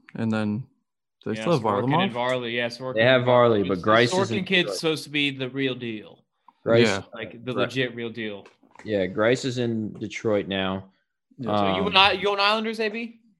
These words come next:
Speaker 3: No, I went to Ca-, I went with Caps.
Speaker 2: Oh, Caps.
Speaker 3: Um,
Speaker 2: Okay, okay,
Speaker 3: yeah,
Speaker 2: okay,
Speaker 3: just
Speaker 2: okay.
Speaker 3: 'cause I think we have two goal-, if Craig Anderson makes the lineup, I think we have two goalies that we can play back-to-back nights and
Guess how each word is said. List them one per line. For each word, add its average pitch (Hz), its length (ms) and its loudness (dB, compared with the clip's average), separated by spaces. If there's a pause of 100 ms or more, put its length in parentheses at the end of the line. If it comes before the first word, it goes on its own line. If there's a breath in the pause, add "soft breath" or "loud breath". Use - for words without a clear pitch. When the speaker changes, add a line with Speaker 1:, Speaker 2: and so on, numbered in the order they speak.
Speaker 3:
No, 120 220 4
I 117 100 6
went 123 200 2
to - 60 -18
Ca-, - 160 -2
I 104 40 0
went 113 180 0
with 120 200 -2
Caps. 101 440 2
Speaker 2:
Oh, 135 120 -10
Caps. 104 360 0
Speaker 3:
Um, 98 180 -2
Speaker 2:
Okay, 135 260 -18 (120)
okay, 165 320 -20 (120)
Speaker 3:
yeah, 104 200 4
Speaker 2:
okay, 85 120 -4
Speaker 3:
just 104 160 -6
Speaker 2:
okay. - 120 -12
Speaker 3:
'cause - 240 -14 (120)
I 113 80 2
think 113 420 -4 (580)
we 110 140 0
have 120 280 4
two 131 200 0
goal-, 117 240 2
if 110 180 -4
Craig 123 260 2
Anderson 120 340 -2
makes 110 220 -4
the 107 80 -10
lineup, 107 340 0
I 98 60 0
think 101 220 -6
we 110 100 0
have 104 120 0
two 110 140 -4
goalies 104 380 0
that 92 120 -2
we 95 80 -4
can 98 140 -10
play 104 200 -2
back-to-back 95 560 -2
nights 95 300 -6
and 92 220 -6